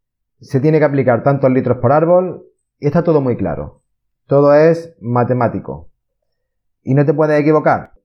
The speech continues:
En endoterapia, al ser un mercado tan nuevo, al ser una forma de aplicar tan nueva, hay muchas formas de abordar un mismo, un problema similar.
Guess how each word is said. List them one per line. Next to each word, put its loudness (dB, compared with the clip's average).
En -2
endoterapia, 0
al -4
ser 0
un 0
mercado -2
tan 0
nuevo, 0
al -4
ser -2
una 0
forma -2
de 2
aplicar -2
tan -2
nueva, -2
hay 0
muchas 0
formas -2
de 2
abordar 0
un -4
mismo, -2
un -4
problema 0
similar. -4